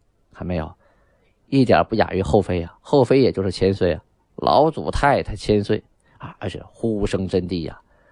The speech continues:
特别享受啊，这个人觉得自己了不得了啊，比皇后还牛。由于她是魏忠贤的妻子啊，对食夫妻啊，有名无实的，同时呢又是皇帝的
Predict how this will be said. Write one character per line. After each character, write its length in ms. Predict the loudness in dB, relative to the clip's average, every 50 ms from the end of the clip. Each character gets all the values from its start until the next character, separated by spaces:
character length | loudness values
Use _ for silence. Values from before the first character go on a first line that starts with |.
| _ _ _ -20 -20 -20 _ _
特 300 | _ -2 2 4 4 4
别 180 | 4 2 2 2
享 240 | 2 0 0 -2 -4
受 220 | -2 0 0 0 0
啊， 180 | -2 -4 -14 _ _ _
这 140 | _ -4 -2
个 60 | 0
人 100 | 0 0
觉 140 | 2 2 2
得 80 | 2 2
自 120 | 2 0
己 160 | -2 0 0
了 280 | 2 4 4 4 4 4
不 80 | 4 4
得 160 | 6 6 6
了 120 | 4 2 _ _ _ _ _
啊， 200 | -14 -14 -14 -14 _ _ _ _ _ _ _ _ _ _
比 160 | _ 0 0 0
皇 280 | 2 2 2 4 6
后 120 | 4 4 4
还 140 | 4 4
牛。 380 | 4 6 6 6 4 4 0 _ _ _ -20 _ _ _ _ _
由 220 | 4 6 6 6
于 240 | 6 6 6 6 6
她 160 | 6 4 4
是 440 | 4 4 4 4 6 4 2 0 -2
魏 260 | 2 4 6 6 6 6
忠 160 | 4 2 0
贤 220 | 4 4 4 4 4
的 200 | 2 2 0 0 -8 -16 _
妻 220 | -8 0 0 0
子 160 | 0 -2 -10 -18 _ _ _ _ _
啊， 240 | -14 -12 -12 -12 -16 _
对 180 | 2 2 2
食 160 | 4 0 -4 -6
夫 160 | -4 -6 -8
妻 260 | -8 -8 -14 -14 -16 _ _
啊， 180 | -20 -20 -20 _ _ _ _ _ -20 -20 _ _ _
有 120 | -6 -6 -4
名 220 | -4 -4 -4 -2
无 80 | -4 -4
实 180 | -4 -6 -6
的， 80 | -6 -6 -8 -12 -20 _ _ _ _ _ _ _ -20 _ -6
同 160 | 0 2 2 4
时 160 | 6 6 6
呢 120 | 6 4 2 -2 2
又 160 | 2 2 2
是 180 | 4 0 -2
皇 420 | -2 -2 -4 2 2 4 4 4 2
帝 140 | 2 2 2
的 260 | 2 2 0 0